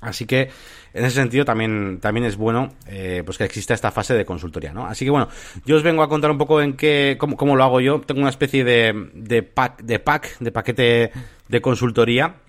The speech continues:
con seis puntos que, que hago. No es una mega consultoría, ¿vale? Porque es, eh, o sea, no es como para un servicio de consultoría por separado, que también estaría muy bien, pero yo normalmente lo utilizo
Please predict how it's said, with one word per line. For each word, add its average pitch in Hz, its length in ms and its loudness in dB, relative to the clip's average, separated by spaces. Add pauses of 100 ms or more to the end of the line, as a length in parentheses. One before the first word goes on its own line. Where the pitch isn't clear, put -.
(120)
con 110 300 -2
seis 131 220 -2
puntos 123 540 0
que, 90 640 -6
que 101 120 -4
hago. 117 260 0 (640)
No 123 160 2
es 143 140 0
una 131 180 2
mega 120 260 0
consultoría, 113 840 0
¿vale? 101 260 -4
Porque 104 300 -4
es, - 200 -6
eh, 104 400 2
o - 1080 -8
sea, 123 140 -2
no 139 80 2
es - 80 -2
como 156 220 4
para 135 220 6
un 131 120 0
servicio 123 880 2
de 107 220 -4
consultoría 113 580 0
por 107 140 -4
separado, 104 340 0
que 143 80 0
también 113 220 0
estaría 113 260 -2
muy 107 140 -2
bien, 120 160 0
pero 104 120 -2
yo 117 180 4
normalmente 120 360 0
lo 120 60 2
utilizo 107 400 -2